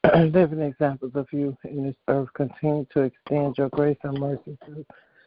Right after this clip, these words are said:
those that we come in contact with. Now, God, I pray that you will continue to touch and have mercy on our leadership.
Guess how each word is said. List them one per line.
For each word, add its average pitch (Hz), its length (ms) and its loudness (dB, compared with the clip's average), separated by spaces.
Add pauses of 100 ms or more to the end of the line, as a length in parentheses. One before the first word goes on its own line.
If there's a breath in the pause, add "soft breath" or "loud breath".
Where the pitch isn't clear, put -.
(180 soft breath)
those 143 320 4
that 147 100 2
we 135 140 0
come 135 260 0
in 131 100 -4
contact 131 640 -4
with. 127 200 -4 (580 loud breath)
Now, 139 220 0
God, 135 200 2
I 139 80 4 (120)
pray 131 180 4
that 123 220 -8
you 151 140 -4
will 135 80 -8
continue 139 480 -8
to 131 80 -12 (120)
touch 151 280 -2
and 123 100 -8
have 131 220 -4
mercy 135 480 -2
on 131 160 -6
our 127 120 -4
leadership. 143 600 0